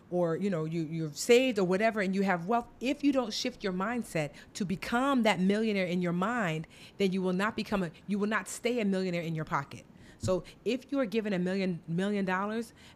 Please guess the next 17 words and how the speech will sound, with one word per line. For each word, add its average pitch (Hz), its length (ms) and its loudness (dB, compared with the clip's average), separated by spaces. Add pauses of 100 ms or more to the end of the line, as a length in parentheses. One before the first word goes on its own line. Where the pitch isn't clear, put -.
best 190 380 -4
you 196 80 -2
become 170 300 -4
a 160 40 0
millionaire 165 420 -2
quickly. 151 420 -8 (240)
Being 226 220 2
a 226 40 2
millionaire 196 420 0
is 151 120 -6
not 170 140 -2
about 180 220 -2
the 170 60 -4
money 160 260 -2
in 151 60 -4
the 151 60 -4
bank. 156 440 -6